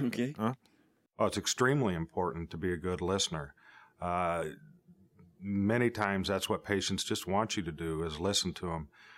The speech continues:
Speaker 3: And they will self-diagnose themselves. So it's always better to be at their level, listen to them,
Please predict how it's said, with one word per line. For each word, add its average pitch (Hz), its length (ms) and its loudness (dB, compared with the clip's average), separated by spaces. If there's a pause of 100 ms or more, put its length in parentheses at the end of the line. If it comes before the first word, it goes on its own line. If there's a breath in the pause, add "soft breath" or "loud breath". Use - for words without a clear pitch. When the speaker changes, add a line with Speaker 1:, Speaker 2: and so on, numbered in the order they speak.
(220 soft breath)
Speaker 3:
And 95 440 -2
they 101 120 2
will 95 140 2
self-diagnose 95 880 0
themselves. 82 720 -2
So 82 420 -2 (380 soft breath)
it's 87 220 -2
always 98 380 4
better 92 320 2
to - 160 -10
be 92 160 2
at 82 100 -8
their 107 200 2
level, 95 580 2
listen 107 240 0
to 98 180 -2
them, 90 300 -2